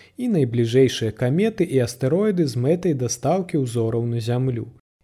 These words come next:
І, мабыць, найбольш цікавае тое, што Кітай аб'явіў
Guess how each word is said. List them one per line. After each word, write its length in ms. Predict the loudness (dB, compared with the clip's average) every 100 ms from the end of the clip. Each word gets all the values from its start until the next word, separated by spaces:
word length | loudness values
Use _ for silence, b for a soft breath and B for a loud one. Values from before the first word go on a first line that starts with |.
| 0
І, 60 |
мабыць, 500 | 4 4 2 0 0
найбольш 540 | 0 0 4 2 2 -4
цікавае 500 | -6 0 2 2 -2
тое, 320 | -2 0 0 -2
што 180 | -4 -6
Кітай 440 | -4 0 2 2
аб'явіў 580 | -2 -4 0 0 -2